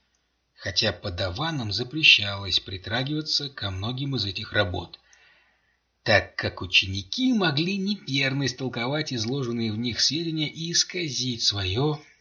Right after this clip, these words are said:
мировоззрение. Следующий зал был посвящен математическим и инженерным дисциплинам, таким, например, как теории пространства-времени и гиперприводных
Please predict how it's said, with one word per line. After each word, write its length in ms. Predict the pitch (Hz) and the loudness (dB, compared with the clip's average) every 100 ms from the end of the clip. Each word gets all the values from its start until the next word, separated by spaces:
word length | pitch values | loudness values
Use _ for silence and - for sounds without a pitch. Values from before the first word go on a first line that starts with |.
| - | -20
мировоззрение. 1080 | 110 120 123 117 107 101 90 87 90 - - _ _ _ _ _ _ | -12 -8 -6 -4 -2 2 2 2 -4 -8 -14 _ _ _ _ _ _
Следующий 500 | - 120 123 123 127 | -4 0 8 10 8
зал 300 | 101 135 127 | 6 2 2
был 260 | 101 135 131 | 0 -2 -2
посвящен 600 | 120 - 104 - 127 127 | 0 2 6 6 6 2
математическим 840 | 117 117 110 104 139 - - 120 | -2 -4 -4 -4 4 6 6 0
и 40 | 113 | 0
инженерным 520 | 101 107 113 107 107 | 0 0 0 -2 -2
дисциплинам, 680 | 104 - 113 104 95 98 92 - _ _ _ _ _ | -2 -2 -4 -4 -4 -4 -12 -16 _ _ _ _ _
таким, 260 | - - 180 | -10 -4 -2
например, 400 | 131 135 135 123 | -2 -2 -2 -4
как 220 | 101 - | -6 -6
теории 360 | - 117 131 117 | -2 0 0 -2
пространства-времени 1000 | 107 98 - 92 - 101 123 170 156 135 | -4 -6 -4 -6 -6 -4 -2 0 -2 -2
и 240 | 127 147 | -4 -6
гиперприводных 1120 | 147 120 127 135 - 113 107 90 92 90 - | -6 -6 -6 -6 -6 -4 -4 -4 -6 -8 -10